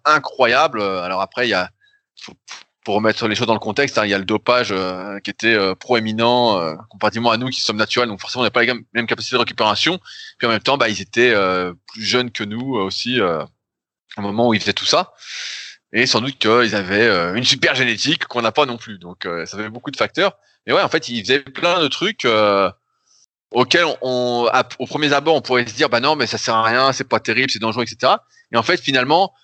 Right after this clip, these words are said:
si, pour ceux, par exemple, qui ont ma, ma formation Super Épaule, qui est disponible sur rudicoya point com,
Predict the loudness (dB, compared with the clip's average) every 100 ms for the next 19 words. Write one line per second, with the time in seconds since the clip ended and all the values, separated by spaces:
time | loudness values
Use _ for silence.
0 | _ _ -6 -6 _ -16 -14 -8 -4 -2
1 | 0 2 2 0 -4 -8 -2 2 2 0
2 | -2 0 -2 -2 -6 -10 -8 0 0 2
3 | 0 0 _ _ _ _ _ _ _ _
4 | -6 -6 -6 -6 -4 -2 -2 0 0 0
5 | 0 0 -2